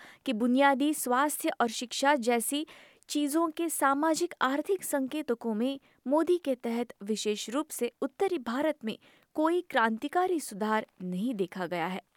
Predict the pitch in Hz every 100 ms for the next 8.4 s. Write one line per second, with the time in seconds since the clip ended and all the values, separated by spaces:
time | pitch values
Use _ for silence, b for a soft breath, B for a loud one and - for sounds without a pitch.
0 | _ _ _ - 277 294 349 330 320 311
1 | 302 311 302 330 330 311 240 247 247 370
2 | - 254 233 226 233 - 302 220 226 220
3 | 226 262 349 254 214 220 - 247 233 254
4 | - - 202 226 214 220 233 226 208 214
5 | 247 - 240 240 269 311 B B B 233
6 | 226 226 220 - 208 220 247 262 269 -
7 | - 233 202 202 185 220 302 b b 220
8 | 302 277 330